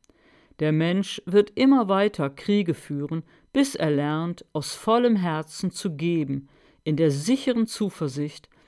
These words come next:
dass in gleicher Weise zurückgegeben wird, und niemals zu nehmen,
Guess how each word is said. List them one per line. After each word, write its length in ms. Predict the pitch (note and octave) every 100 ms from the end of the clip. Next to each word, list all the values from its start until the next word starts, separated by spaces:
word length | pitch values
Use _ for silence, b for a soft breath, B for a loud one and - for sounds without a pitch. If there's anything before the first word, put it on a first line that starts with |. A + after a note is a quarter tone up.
| b
dass 180 | D#3 -
in 180 | E3+ C#3
gleicher 580 | D3+ D#3+ G3+ G3+ A#3 D3+
Weise 420 | C3+ C#3 D3+ E3+
zurückgegeben 840 | - F#3 F#3 F3+ C#3+ D3 C3+ C#3
wird, 300 | C3 B2+ - _ b b b b
und 260 | F3 -
niemals 760 | F3 F#3 A#3 B3 A3 A3 - -
zu 120 | G3+
nehmen, 560 | D#3+ D3+ D#3+ E3 E3